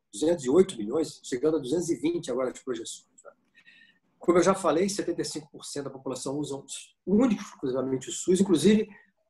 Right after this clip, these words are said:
é, refletindo sobre o que tá acontecendo agora na, na covid, em São Paulo, por exemplo, metade da população depende totalmente do sus.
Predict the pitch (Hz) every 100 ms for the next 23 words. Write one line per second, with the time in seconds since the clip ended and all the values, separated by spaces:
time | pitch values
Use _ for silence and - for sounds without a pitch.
0 | _ _ _ 156 156 156 156 185 - 160
1 | 170 180 - 185 - 160 - 156 160 156
2 | - 147 156 139 143 143 143 127 143 -
3 | 117 185 226 113 - _ - 214 220 208
4 | 170 - 208 208 156 - 139 139 208 196
5 | - 147 233 233 214 220 185 170 165 156
6 | - 180 190 165 - 180 - 226 202 185
7 | 185 - - - 117 101 202 -